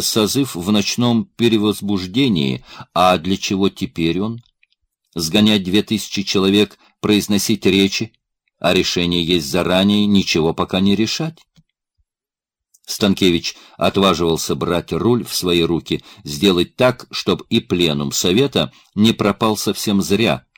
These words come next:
а прояснял бы сознание депутатов и весь расхлябанный советский корабль провести твёрдо через эти шквалы. Исполком не понимает,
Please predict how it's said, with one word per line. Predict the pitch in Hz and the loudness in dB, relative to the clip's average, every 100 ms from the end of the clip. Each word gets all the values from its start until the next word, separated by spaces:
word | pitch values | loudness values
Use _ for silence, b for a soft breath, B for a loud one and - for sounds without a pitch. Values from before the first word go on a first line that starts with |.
| b b - | b b 0
а | 98 | 0
прояснял | 98 98 101 95 - 123 127 | 0 0 0 0 -2 -2 0
бы | 107 101 | -2 -2
сознание | - 101 82 101 110 104 98 | 0 0 0 0 0 0 0
депутатов | 85 90 87 - 147 147 135 - b b | -2 -4 -4 -2 -2 -2 -8 -12 b b
и | - 101 | 0 2
весь | 107 156 - | 4 2 0
расхлябанный | 92 98 92 - 98 113 113 113 | 0 0 -2 -2 0 0 0 -2
советский | 104 92 90 92 - 82 | -2 0 0 -2 -4 -6
корабль | - 95 131 127 | -2 0 0 -2
провести | - - 90 85 - 104 | -2 -2 -2 -4 -4 -6
твёрдо | - 73 98 131 131 117 | -4 -2 2 4 2 -2
через | - 87 78 80 | -2 -4 -4 -4
эти | 85 | -6
шквалы. | 80 - - 73 73 65 62 _ _ _ _ _ _ _ | -6 -8 -6 -2 0 -2 -8 _ _ _ _ _ _ _
Исполком | 73 - 90 104 101 | -8 -4 -2 0 0
не | 104 | 0
понимает, | 131 139 113 73 67 | -2 0 0 -2 -4